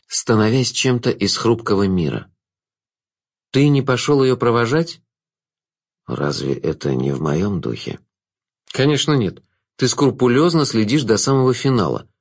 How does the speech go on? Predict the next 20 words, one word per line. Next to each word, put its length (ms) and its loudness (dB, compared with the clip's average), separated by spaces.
мастер 400 0
ухмыльнулся. 680 -2
"Выходит, 520 0
нам 220 2
ждать 240 0
сюрпризов 560 0
от 140 0
этой 180 2
девочки?" 500 -2
"Финалу 1000 -2
этой 300 0
истории 460 0
ещё 520 -2
очень 480 -4
далеко", — 540 -8
хихикнул 500 -2
Шут. 340 -8
"Но 200 0
ты 180 -2
прав. 400 -6